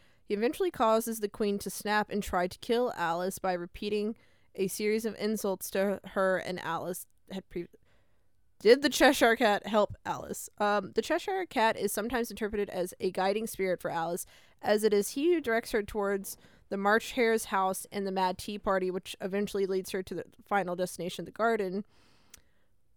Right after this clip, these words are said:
Um, is he a good or a bad guy? He's not a hero nor an ally. I, hmm? Schizophrenia.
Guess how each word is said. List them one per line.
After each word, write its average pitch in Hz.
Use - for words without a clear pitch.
Um, 240
is 220
he 214
a 208
good 185
or 208
a 233
bad 269
guy? 101
He's 262
not 320
a 220
hero 247
nor 202
an 175
ally. 147
I, 494
hmm? 480
Schizophrenia. 247